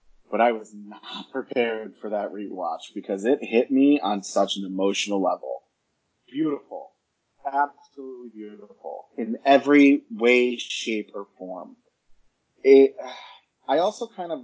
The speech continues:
re-, when I rewatched this, I was like, "Oh, this is the Hours prequel for this character." Because Kathy Whitaker feels a lot like what eventually happens to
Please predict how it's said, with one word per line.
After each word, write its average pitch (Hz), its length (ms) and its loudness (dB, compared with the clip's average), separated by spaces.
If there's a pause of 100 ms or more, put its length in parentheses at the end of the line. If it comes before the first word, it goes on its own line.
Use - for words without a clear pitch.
(240)
re-, 127 160 -2
when 123 120 -2
I 127 40 0
rewatched 131 340 0
this, - 140 -8
I 123 40 -4
was 110 120 -4
like, 110 200 -4
"Oh, 127 520 2 (240)
this 202 260 0
is 160 240 -4
the 123 160 -2
Hours 160 680 0 (120)
prequel 80 440 -12 (100)
for 104 80 -6
this 95 220 -10
character." 78 480 -4 (560)
Because 127 840 -4 (720)
Kathy 214 380 -4
Whitaker 113 680 -8 (400)
feels 123 420 -4
a 107 80 -6
lot 123 520 0 (200)
like 107 380 -6 (320)
what 110 260 -4
eventually 107 600 -4
happens 107 760 -6 (380)
to 107 560 2